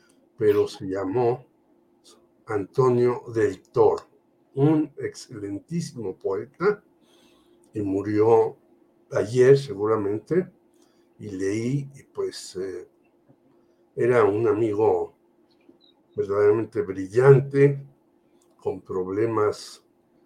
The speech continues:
eh, en una mano, tenía problemas desde chico, pero hacía una poesía verdaderamente buena, sublime,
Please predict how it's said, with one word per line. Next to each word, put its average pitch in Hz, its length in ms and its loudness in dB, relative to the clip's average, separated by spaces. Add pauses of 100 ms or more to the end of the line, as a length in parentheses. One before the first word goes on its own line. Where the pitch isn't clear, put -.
(540)
eh, 98 560 2
en 98 320 -4
una 104 200 -2
mano, 113 600 0 (920)
tenía 98 400 -4
problemas 92 640 -8
desde 92 320 -18
chico, - 560 -4 (680)
pero 107 640 4 (140)
hacía 117 320 -2
una 113 320 0
poesía 110 760 -2 (220)
verdaderamente 98 1000 -8 (880)
buena, 113 640 4
sublime, 104 920 -4